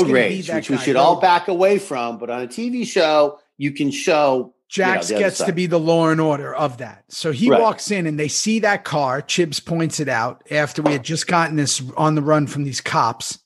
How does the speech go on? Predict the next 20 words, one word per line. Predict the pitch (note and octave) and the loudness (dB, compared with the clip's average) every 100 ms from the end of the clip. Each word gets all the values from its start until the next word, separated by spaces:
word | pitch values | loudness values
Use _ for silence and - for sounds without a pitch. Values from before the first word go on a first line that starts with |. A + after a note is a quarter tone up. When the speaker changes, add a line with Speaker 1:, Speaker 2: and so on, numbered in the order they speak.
| - | -8
Speaker 1:
which | C3+ | 0
Speaker 2:
Yeah. | D#3+ C#3 - | 2 2 -4
Speaker 1:
we | |
should | G3 | -8
be | D3 | -4
going | D#3+ D3+ C3+ | -2 -2 0
home. | C#3+ F3+ B2+ A#2+ - _ - - | 0 0 -2 -8 -16 _ -10 -4
No, | D#3+ D#3 | 0 4
I | D#3+ | 4
wanna | F3 D#3+ | 4 2
do | C3+ D3 | 2 0
this. | A#2+ G2 - - - _ _ _ _ | -2 -8 -12 -16 -18 _ _ _ _
And | - C3+ | -12 -6
Jax | E3 E3 D#3+ | 0 2 0
goes | - G3 F#3+ E3 | -2 -2 0 -2
in, | D3 | -2
Speaker 2:
Revenge. | F#2+ F#2+ A#2 A2 G2+ - - _ _ _ | 0 4 4 4 2 -2 -10 _ _ _
Speaker 1:
sees | - - G#3 G3+ | -8 0 2 2
the | - | 0
guy, | D3+ E3 D3+ D3 C#3 | 0 2 2 0 -2